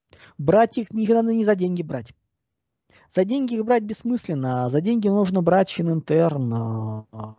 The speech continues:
собственно говоря, молодые деньги. Этих ребят нужно брать за слом, а, механизмов,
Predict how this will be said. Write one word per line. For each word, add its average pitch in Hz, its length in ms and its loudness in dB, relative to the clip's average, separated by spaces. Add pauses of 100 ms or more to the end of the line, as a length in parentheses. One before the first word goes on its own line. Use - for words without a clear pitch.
(120)
собственно - 360 -10
говоря, 120 400 -4
молодые 131 420 6
деньги. 131 400 -4 (320)
Этих 220 320 4
ребят 202 300 2
нужно 202 320 -2
брать 170 400 0
за 151 520 2
слом, 185 640 -4
а, 143 260 -2
механизмов, 143 680 -6